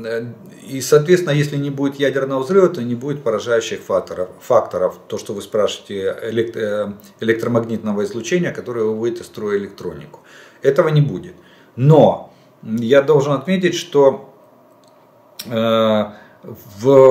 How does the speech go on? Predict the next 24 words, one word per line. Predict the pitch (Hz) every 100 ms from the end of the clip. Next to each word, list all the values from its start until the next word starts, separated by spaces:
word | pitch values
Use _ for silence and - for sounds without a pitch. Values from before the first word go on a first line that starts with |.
| 131 127 123 117 - - -
в | 107
условиях | 147 - 156 175 131 120
радиационного | 120 120 123 131 - 139 127 110 104 95
заражения | 117 110 101 147 190 123 92 -
электроника | 120 117 - 139 131 98 - 90 -
тоже | - 131 131
не | 107 92
работает. | 90 - - - _ _ _ _ _ _ _ -
Если, | 127 151 131 123 104 98 104
э, | 113 110 107 107 104 117
излуча-, | 107 120 - 135 120
излучение | 110 120 - 117 101 95
довольно, | 104 107 107 101 98 107
довольно | 107 107 101 104
большое, | 107 110 - 226 202 -
ну, | 120
среднее | 92 120 123 104 98
или, | 95
или | 101 117 98 98
большое, | 117 117 - 233 196
то, | - 123 131 135 - - - - - _
э, | 104 104 104 104 101 - - -
<clears throat> | 180 - 143 120 - - - - - _ -
то, | 139 147 -